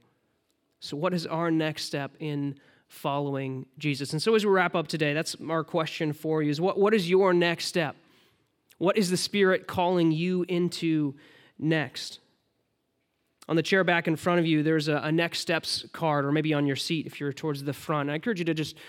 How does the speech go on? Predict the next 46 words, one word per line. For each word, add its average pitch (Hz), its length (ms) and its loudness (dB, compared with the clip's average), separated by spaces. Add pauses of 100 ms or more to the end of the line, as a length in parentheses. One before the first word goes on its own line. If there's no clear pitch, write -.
(220)
grab 160 380 2
that 151 300 0
real 160 260 2
quick 156 340 -2
and 147 80 -2
take 156 220 -4
a - 20 -2
look 151 240 0
at 151 60 0
it. 139 240 -2 (440)
On 185 160 4
here 185 180 6
are 160 60 4
listed 175 320 2
some 170 340 4
areas 180 540 4
that 175 140 -2
you 185 120 0
could 202 180 2
get 180 180 4
involved 170 520 2
with 160 240 0
serving 185 440 2
here. 131 340 -8 (320)
If - 80 -8
you're 190 80 4
not 185 160 2
serving 196 340 2
now, 180 320 4
or, 175 200 2
or 165 80 0
maybe 175 200 2
you're 175 160 2
not, 175 220 2 (480)
uh, 160 180 2
feel 202 200 4
like 185 120 4
maybe 180 200 4
you 170 80 0
could 175 100 2
be 165 60 2
doing 175 160 4
something 170 400 2
different 185 340 2
or 170 80 -2
something 175 560 2